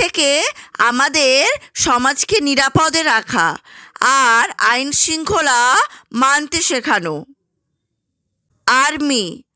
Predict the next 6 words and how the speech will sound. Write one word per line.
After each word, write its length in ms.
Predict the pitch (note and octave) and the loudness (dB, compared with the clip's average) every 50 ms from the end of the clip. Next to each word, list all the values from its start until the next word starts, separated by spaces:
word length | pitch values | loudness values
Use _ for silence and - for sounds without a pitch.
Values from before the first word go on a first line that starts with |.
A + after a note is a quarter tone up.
| _ _ _ _ - | _ _ _ _ -2
আর্মিকে 720 | G#3 A#3 B3 B3+ B3 B3+ C4+ D4 D#4+ - - - E4+ D#4 C#4+ C#4 C#4+ D#4+ C5 D#5 - _ _ _ - - A3 A#3 | 0 2 2 0 -2 -2 -4 -4 -4 -4 -2 0 0 2 2 2 2 2 0 -2 -4 _ _ _ -8 -2 0 2
বাংলায় 480 | A#3 A3+ A#3 A#3+ B3 C4+ C#4 C#4+ D4+ C#4 D4 | 2 2 0 0 0 0 0 0 0 0 0
বলা 260 | D4+ D4+ D4+ D#4 D#4+ F#4+ A4 G#4 | 0 2 2 2 2 0 0 0
হয় 420 | G4+ E4+ D4 C#4 B3+ A#3+ A#3+ B3 F4 B4+ C#5+ - - - _ - - - | -2 0 0 2 2 2 2 2 0 -2 -4 -8 -16 -16 _ -4 -2 0
সৈনিক। 680 | - D#4 D#4 D#4 D#4 D#4+ D#4 D4+ D4 C4 A3 F#3+ - - _ - _ _ _ _ _ _ _ _ _ _ _ _ _ _ _ | 0 2 2 2 0 0 0 0 0 0 -2 -4 -6 -10 _ -20 _ _ _ _ _ _ _ _ _ _ _ _ _ _ _
আর্মির 500 | - A3+ A#3 B3 B3 B3+ B3 C#4+ E4 F#4+ | 0 2 2 2 0 -2 -2 -4 -4 -4